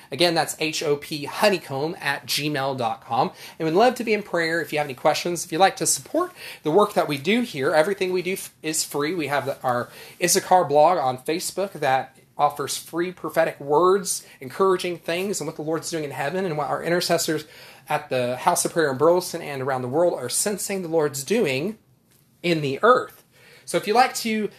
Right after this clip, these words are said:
check that out, you're more than welcome. It's called the Issachar Scribe again.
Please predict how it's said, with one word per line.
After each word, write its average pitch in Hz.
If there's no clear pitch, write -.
check -
that 226
out, 202
you're 156
more 175
than 156
welcome. 180
It's 160
called 143
the 151
Issachar 160
Scribe 151
again. 147